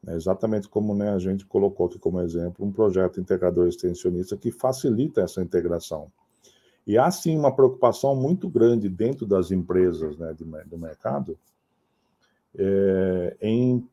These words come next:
criar dentro da universidade o conhecimento das problemáticas reais do mercado, né? Em muitos casos, a universidade, às vezes, ela fica muito focada, né, nas técnicas e tecnologias que devem ser ensinados, né?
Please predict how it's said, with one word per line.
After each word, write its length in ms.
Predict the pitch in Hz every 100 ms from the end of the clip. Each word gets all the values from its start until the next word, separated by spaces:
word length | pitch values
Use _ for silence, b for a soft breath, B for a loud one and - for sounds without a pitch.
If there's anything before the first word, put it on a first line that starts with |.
| -
criar 720 | 135 127 117 123 156 180 -
dentro 340 | 104 120 120
da 100 | 104
universidade 960 | 110 104 104 104 101 92 95 113 127 139
o 60 | 131
conhecimento 1120 | 131 123 123 - 110 101 107 123 123 - 131
das 240 | 123 120
problemáticas 800 | - 117 117 104 110 - 120 95
reais 480 | 107 139 113 135 113
do 100 | 98
mercado, 600 | 92 82 82 76 73 - _ _
né? 220 | 80 95 - _ _ _ -
Em 120 | 90
muitos 380 | 101 98 123 -
casos, 640 | 95 95 123 131 123 - _ _ _ _ _ _ -
a 60 |
universidade, 720 | 87 92 98 95 - 92 95 113
às 120 | 104
vezes, 160 | 98
ela 120 | 104 104
fica 220 | - 98
muito 180 | 98 -
focada, 480 | 131 - 92 95
né, 160 | 87 87
nas 220 | 85 82
técnicas 680 | - 87 92 95 90 82 82
e 40 | 85
tecnologias 1160 | 82 82 87 87 85 80 80 95 98 85 - _
que 360 | _ 87 85 85
devem 300 | 87 87 87
ser 280 | - - 87
ensinados, 800 | 85 - 85 80 87 110 87 82
né? 160 | 98